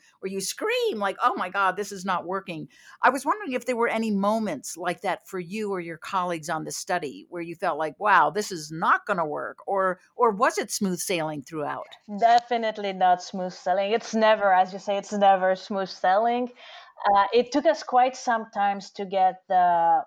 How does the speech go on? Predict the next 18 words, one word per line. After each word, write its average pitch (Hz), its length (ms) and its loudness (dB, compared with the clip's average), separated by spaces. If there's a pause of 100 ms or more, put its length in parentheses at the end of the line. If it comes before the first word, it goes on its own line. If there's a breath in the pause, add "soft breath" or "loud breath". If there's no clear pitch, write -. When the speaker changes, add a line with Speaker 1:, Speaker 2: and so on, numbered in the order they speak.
(120)
Speaker 2:
um, 165 420 -2 (640)
camera 190 800 4
and 180 480 -6
the 180 80 -4
big 190 340 -6
cage 190 360 -4
working. 247 560 -2
Like, 175 240 -2
it 170 120 -4
was 196 240 0
very 202 460 -4
hard, 185 400 2
and 185 240 -6
at 180 160 -4
some 190 160 -4
point 190 220 -2
we 185 120 -8
thought 175 280 0